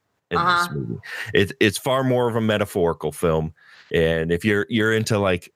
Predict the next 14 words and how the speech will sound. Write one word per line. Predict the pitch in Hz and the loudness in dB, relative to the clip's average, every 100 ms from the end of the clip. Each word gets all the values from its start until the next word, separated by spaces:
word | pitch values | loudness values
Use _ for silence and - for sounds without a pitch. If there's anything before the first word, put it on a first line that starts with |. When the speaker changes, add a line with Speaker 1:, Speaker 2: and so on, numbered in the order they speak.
| _ | _
Speaker 1:
kind | - 113 110 | 0 0 0
of | 101 | 0
more | 107 107 107 | 0 2 0
atmospheric | 104 107 - 107 - 107 101 95 - | 0 -2 0 0 0 0 0 0 0
type | 90 90 | 0 0
stuff, | - 92 90 - _ | 0 0 0 -4 _
this | 104 - | -2 0
is | 98 | 0
totally | - 90 69 53 | 0 -2 -2 -4
for | 76 | -4
you. | 69 | -4
Just | - 82 - - - | -2 0 0 -2 -4
sit | - 107 - | 0 0 0
back | 107 104 101 | 0 0 -2